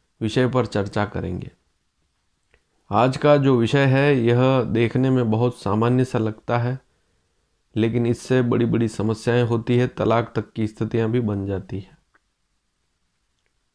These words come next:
तो इस स्थिति को समझना बहुत ज़रूरी है। जब भी मिलान के लिए कुंडली आती है, तो वहाँ पर इस स्थिति को अवश्य देखें। यदि आपकी कुंडली में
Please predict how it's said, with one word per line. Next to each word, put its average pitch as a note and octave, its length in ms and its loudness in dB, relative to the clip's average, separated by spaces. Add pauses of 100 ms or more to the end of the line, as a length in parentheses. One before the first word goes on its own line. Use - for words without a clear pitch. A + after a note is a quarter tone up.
(380)
तो A2 180 -2
इस A#2 200 -4
स्थिति B2+ 640 2
को C3 140 0
समझना B2 460 0
बहुत A2 340 0
ज़रूरी A#2+ 380 2
है। B2+ 340 -2 (1400)
जब C3+ 160 4
भी E3+ 380 6
मिलान C#3+ 540 6
के D3 120 2
लिए D3 280 6
कुंडली C3+ 440 4
आती A#2+ 320 4
है, B2+ 160 4
तो - 140 -2
वहाँ A#2 320 2
पर C3+ 240 0
इस B2+ 220 0
स्थिति A#2+ 440 -2
को B2+ 160 2
अवश्य A#2+ 360 0
देखें। A2 360 -2
यदि G#2+ 340 0
आपकी A2 380 -2
कुंडली B2 400 2
में C3+ 240 0